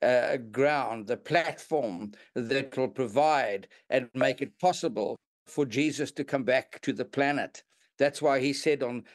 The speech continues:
on, um, on his, uh, Olivet discourse just before it from the Mount of Olives, he said, "You will not see me again until you say, 'Blessed art thou who comes in the name of the Lord,'" speaking of Jerusalem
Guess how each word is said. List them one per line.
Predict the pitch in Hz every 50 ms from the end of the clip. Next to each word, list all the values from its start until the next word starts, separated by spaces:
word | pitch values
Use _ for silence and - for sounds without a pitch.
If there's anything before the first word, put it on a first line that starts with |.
| _ _ -
on, | - 123 131 123 120
um, | 117 117 113 117 113 107 110 113 - - _ _ _ -
on | 147 131 127 123 117
his, | 120 127 117 110 -
uh, | 127 117 113 -
Olivet | 110 139 139 139 131 113 120 110 107
discourse | - 147 139 - - - 147 123 117
just | - - 131 120 -
before | - 123 117 - - 156 147 156 160 147
it | 117
from | - - 123 117
the | 113 110
Mount | 107 120 123 131 110 123
of | 113 110
Olives, | 127 143 151 143 131 117 107 107 - - _ - - - - _ -
he | 135 135 127
said, | 120 - - 139 139 123 113
"You | 139 139
will | 131 131
not | 127 139 160 185 196 196 -
see | - 185 180
me | 160 151 143 135
again | 131 - 104 127 120 117 113
until | 120 117 - - - 143 139 135
you | 131 131 156 208 240 202
say, | - - - - 55 55 - - - - - - _ _
'Blessed | - 143 135 - - 143 131 131
art | 127 117 101 101
thou | 113 117 117 113 107
who | - 110 117
comes | - - 131 120 117 113 107
in | 110 117 107
the | 113 117
name | 113 113 117 113 113
of | 110 104 104
the | 107 107
Lord,'" | 113 120 123 117 - -
speaking | - - - 143 139 - 120 113
of | - - 107
Jerusalem | 104 117 127 143 147 139 - - 139 135 123